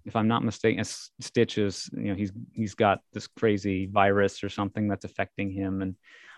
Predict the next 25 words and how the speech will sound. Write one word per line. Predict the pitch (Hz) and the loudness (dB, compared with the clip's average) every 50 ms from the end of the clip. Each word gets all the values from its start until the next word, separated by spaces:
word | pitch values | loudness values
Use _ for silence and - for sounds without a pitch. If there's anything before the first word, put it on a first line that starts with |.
| - - - | -18 -8 -2
um, | 120 113 107 107 101 104 98 95 92 _ _ _ _ _ _ _ _ - - | 2 4 6 6 6 4 2 0 -4 _ _ _ _ _ _ _ _ -2 -2
I, | 139 - - | -2 0 4
I, | 151 170 175 156 - | 4 4 4 4 4
I | 143 156 | 2 2
thought | - - 196 170 | 4 6 6 6
that | - 151 139 | 8 8 6
was | 135 139 135 127 117 | 8 6 4 2 2
actually | - 127 123 113 - - 123 117 | 2 2 2 2 2 0 0 2
good, | 113 139 151 127 104 98 | 4 6 6 6 6 4
but | 98 107 | 4 4
it | 107 110 | 4 6
wasn't, | 110 117 107 - 110 104 104 - | 6 6 4 6 4 2 2 0
like, | 110 104 - | -2 -2 -2
a | 101 | -4
theatrical | - - 113 107 98 90 - - 113 - - 98 92 90 90 87 _ _ - - | -2 2 2 2 2 2 -2 -8 -6 -2 -2 -2 0 -2 -4 -8 _ _ -8 -6
release | 98 95 92 95 95 90 - - | -4 -4 -2 -2 -4 -6 -6 -8
or | - 98 | -8 -6
anything. | 95 92 92 92 - 101 95 92 92 92 - - | -6 -6 -6 -8 -6 -6 -4 -4 -4 -4 -4 -4
And | 107 110 | 0 0
I, | 110 104 117 117 | 0 2 2 2
I | |
had | 107 120 120 | 4 4 4
a | 107 | 6
hard | 110 117 117 110 | 6 4 4 4
time | - 117 110 107 104 101 95 92 | 2 0 2 2 2 2 0 -2